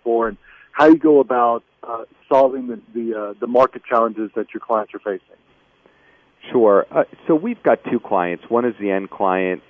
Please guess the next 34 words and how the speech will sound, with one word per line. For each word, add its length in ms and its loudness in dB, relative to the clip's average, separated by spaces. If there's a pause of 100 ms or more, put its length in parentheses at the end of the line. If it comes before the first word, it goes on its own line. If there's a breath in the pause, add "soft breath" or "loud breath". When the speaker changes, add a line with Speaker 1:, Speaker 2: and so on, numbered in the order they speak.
(120)
Speaker 2:
and 260 -6
one 220 -2
is 220 -6 (120)
the 100 -8
consultant 800 -6
that 160 -4
we're 140 -2
looking 400 -6 (100)
for 380 -2 (140)
to 80 -6
bring 340 -8
in 340 -6
if 200 -10
they're 100 -2
not 280 -4
currently 480 -6
a 140 -4
subject 300 -6
matter 300 -4
expert, 560 -4 (120)
uh, 80 -8
with 200 -2
us 260 -2
as 100 -6
a 100 -16 (100)
salaried 320 -2
employee. 520 -4 (680 soft breath)
And 240 0
what 140 2
we 80 0
want 220 0
to 60 -2
do 220 0
is 80 -2